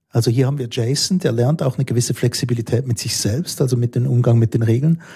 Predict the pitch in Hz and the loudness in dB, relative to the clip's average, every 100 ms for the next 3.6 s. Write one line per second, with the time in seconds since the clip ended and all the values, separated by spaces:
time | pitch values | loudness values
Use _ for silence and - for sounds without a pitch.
0 | - - _ _ _ _ - 117 107 - | -20 -20 _ _ _ _ -2 0 0 0
1 | 107 143 185 185 185 180 101 92 - - | 0 0 0 0 0 -2 -2 -6 -14 -6
2 | 117 113 110 131 175 - 135 131 117 - | -4 0 0 2 0 0 0 0 -2 -2
3 | 117 - 110 135 165 160 | -2 -2 -2 0 0 -2